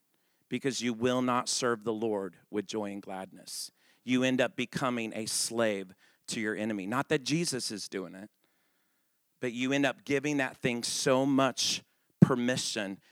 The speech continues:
that it ends up being your captor. Isn't that revelatory? It's just on me this week. Like, how many things, how long did I live in depression because I,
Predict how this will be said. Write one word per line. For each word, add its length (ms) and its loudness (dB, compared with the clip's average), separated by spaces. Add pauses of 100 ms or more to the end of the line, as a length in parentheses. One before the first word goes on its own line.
(120)
that 160 2
it 100 0
ends 280 -2
up 160 -2
being 280 -2
your 240 2
captor. 640 -6 (1500)
Isn't 60 -10
that 180 0
revelatory? 800 -2 (720)
It's 120 -10
just 240 -6
on 280 2
me 140 -4
this 300 -6
week. 380 -12 (640)
Like, 120 -6
how 180 2
many 260 0
things, 260 -4
how 240 4
long 280 2
did 180 -2
I 100 0
live 380 0
in 140 -4
depression 720 -4 (400)
because 260 0
I, 180 0